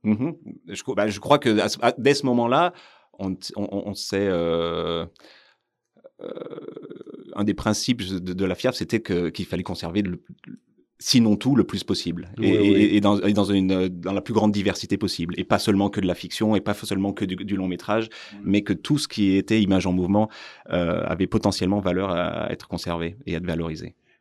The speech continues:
Speaker 2: Euh, hi-, hier, on, on évoquait, euh, anecdotiquement le, le premier congrès où je suis allé à Bucarest en soixante-douze, et je disais à Christophe,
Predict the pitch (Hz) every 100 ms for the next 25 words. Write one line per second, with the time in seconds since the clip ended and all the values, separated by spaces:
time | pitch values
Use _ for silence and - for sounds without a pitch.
0 | - 78 - 117 147 127 120 139 175 135
1 | 107 95 92 92 92 95 104 120 104 -
2 | 120 120 104 90 87 82 82 80 78 78
3 | 87 95 87 85 92 - - - 101 117
4 | 110 92 92 92 104 104 107 110 95 85
5 | 92 104 87 - 98 82 85 95 92 78
6 | 78 87 87 90 104 101 87 104 87 95
7 | 80 82 101 117 85 82 87 80 78 76
8 | 87 82 98 95 87 - 85 80 80 76
9 | 87 - 110 113